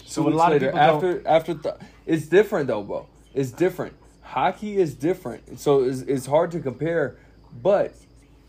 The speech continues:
Speaker 2: before, before I hand the mic over, the fact that this man came back two weeks after surgery on a broken thumb, whatever fucking one, two, three, four, five, six bones that are in there,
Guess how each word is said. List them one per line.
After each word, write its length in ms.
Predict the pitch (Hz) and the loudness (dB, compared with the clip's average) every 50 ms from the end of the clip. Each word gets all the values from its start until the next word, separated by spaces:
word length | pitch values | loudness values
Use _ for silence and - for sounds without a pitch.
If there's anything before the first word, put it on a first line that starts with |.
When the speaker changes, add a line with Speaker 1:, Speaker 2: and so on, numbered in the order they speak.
| - - - | -20 -16 -10
Speaker 2:
before, 360 | 127 120 117 - - 160 143 - | -8 -8 -8 -2 0 0 0 0
before 360 | 131 127 127 - 165 156 151 | -2 -6 -2 0 2 2 2
I 40 | 143 | 2
hand 220 | 143 147 143 131 | 0 -4 -4 -4
the 40 | 123 | -4
mic 260 | 123 143 170 190 185 147 | -4 -4 -4 -4 -4 -4
over, 300 | 123 110 107 110 104 - - - - _ _ - - _ _ _ _ _ _ _ _ _ _ - | -4 -4 -4 -8 -10 -10 -14 -20 -20 _ _ -20 -20 _ _ _ _ _ _ _ _ _ _ -4
the 80 | 127 120 | -4 -4
fact 340 | - - 160 160 156 131 127 | 0 0 0 0 0 0 -4
that 120 | 127 123 | -6 -4
this 180 | 117 147 156 151 | -4 -6 -6 -4
man 280 | 156 151 147 143 143 143 | -4 -2 -2 -2 -2 -4
came 240 | - 147 135 123 | -4 -4 -4 -4
back 300 | 120 117 113 - - - - | -4 -4 -6 -6 -10 -12 -12
two 140 | - 151 147 | -8 -6 -4
weeks 280 | 151 156 147 - - | -2 -4 -4 -4 -4
after 260 | 135 135 135 135 131 | -2 -2 -2 -4 -10
surgery 440 | 127 - - 143 139 123 123 123 120 | -8 -4 -2 -2 -2 -2 -4 -4 -4
on 160 | 110 117 113 | -4 -6 -8
a 40 | 107 | -10
broken 380 | 101 98 120 135 135 - 151 143 | -10 -8 -6 -6 -6 -6 -8 -10
thumb, 380 | 147 151 147 131 113 107 101 104 - _ _ - _ _ _ _ _ _ - | -6 -4 -4 -4 -4 -8 -12 -16 -20 _ _ -20 _ _ _ _ _ _ -12
whatever 400 | 120 120 120 127 127 127 131 123 | -8 -6 -6 -6 -6 -6 -8 -6
fucking 560 | - 135 131 127 - 131 127 123 117 110 - - - - - - _ _ _ _ _ _ - - | -4 -4 -4 -4 -4 -6 -6 -6 -8 -10 -14 -18 -20 -20 -20 -20 _ _ _ _ _ _ -14 -10
one, 180 | 120 123 127 | -8 -8 -8
two, 180 | 127 - 143 135 | -8 -8 -10 -10
three, 220 | 127 143 139 131 | -8 -6 -8 -6
four, 220 | 131 - 143 135 131 | -4 -2 -2 -2 0
five, 300 | - 135 131 127 123 127 | 0 -2 -2 -2 -4 -6
six 240 | - - 143 127 113 | -8 -12 -12 -12 -8
bones 380 | 110 135 143 156 160 143 123 | -4 -2 -2 0 -2 -4 -4
that 160 | - 127 123 120 | -6 -6 -6 -6
are 120 | 135 147 | -6 -6
in 140 | 160 170 147 | -6 -6 -6
there, 280 | 113 110 110 107 101 | -6 -8 -8 -10 -12